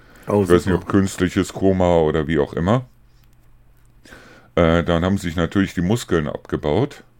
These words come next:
Speaker 2: Und wenn da abgebaute Muskeln kannst du nicht mal eben mit zweihundert Kilo belasten. Der, da war nix mit Aufstehen. Der hat also im Bett gelegen, Punkt.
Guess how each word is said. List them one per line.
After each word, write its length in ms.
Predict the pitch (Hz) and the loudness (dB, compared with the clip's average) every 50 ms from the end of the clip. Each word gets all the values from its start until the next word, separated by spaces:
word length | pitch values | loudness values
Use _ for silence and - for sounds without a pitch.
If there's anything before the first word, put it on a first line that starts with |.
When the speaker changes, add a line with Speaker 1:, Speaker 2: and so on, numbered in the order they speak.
| _ _ _ _ _ - - - - - - - _ _ - | _ _ _ _ _ -20 -20 -20 -20 -20 -20 -20 _ _ 0
Speaker 2:
Und 240 | 92 92 90 90 | 0 0 2 2
wenn 140 | 98 92 90 | 2 2 2
da 160 | 92 87 62 - | 2 0 0 -2
abgebaute 600 | 65 - - - - 80 - 92 92 92 - 85 | -4 -6 -4 -4 -4 0 2 4 4 4 2 0
Muskeln 520 | 82 85 87 95 - - - 95 95 92 82 | 0 0 0 -2 -2 2 2 4 4 4 2
kannst 240 | 101 92 87 - | 0 -2 -2 -2
du 40 | 92 | -4
nicht 160 | 87 82 73 | -4 -4 -4
mal 140 | - 85 73 85 | -4 -2 -2 -2
eben 140 | 90 82 | -2 -2
mit 120 | 76 73 - | -4 -6 -6
zweihundert 380 | - 80 80 82 76 78 78 - | -4 -4 -4 -2 -2 -4 -6 -4
Kilo 240 | - 123 123 104 73 | -2 0 0 2 0
belasten. 600 | 71 65 71 71 69 - - - - 139 156 - - _ _ _ _ - _ _ _ _ _ _ _ _ _ - _ - - _ - _ | -2 -4 -4 -6 -6 -6 -10 -8 -8 -8 -8 -8 -12 _ _ _ _ -20 _ _ _ _ _ _ _ _ _ -20 _ -20 -20 _ -16 _
Der, 220 | - 82 80 73 - | -2 -2 -2 -2 -2
da 200 | - - - - | -6 -10 -10 -6
war 120 | - 101 | -4 0
nix 300 | 113 110 - - - - | 0 0 0 -2 -8 -10
mit 180 | 69 67 - - | -10 -10 -6 -4
Aufstehen. 680 | 67 69 69 - - - - - - 67 69 67 67 | -4 -4 -4 -6 -8 -14 -12 -10 -8 -8 -6 -6 -6
Der 140 | 73 71 71 | -6 -4 -4
hat 100 | 76 - | -2 0
also 220 | 80 78 78 73 82 | 0 0 0 0 -2
im 80 | 80 | 0
Bett 200 | 78 98 - - | 0 -2 -2 -2
gelegen, 460 | - 92 80 73 73 69 65 69 64 | -4 -4 -2 -2 -4 -4 -6 -8 -10
Punkt. 440 | - - 87 90 90 71 64 - - | -4 -2 -2 -2 -2 -6 -10 -14 -20